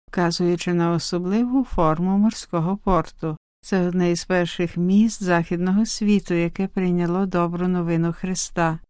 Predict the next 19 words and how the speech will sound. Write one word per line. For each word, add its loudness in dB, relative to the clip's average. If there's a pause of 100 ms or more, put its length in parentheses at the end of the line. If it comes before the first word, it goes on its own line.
адже -2
воно 2
розташоване 0
в -8
самому 2
осередку -2
Середземномор'я. 0 (280)
Сюди -2
прибували 0
і 2
звідси -2
відправлялись -2
на 0
схід -2
війська, -2
торговці, -2
дослідники -2
та -4
паломники. -2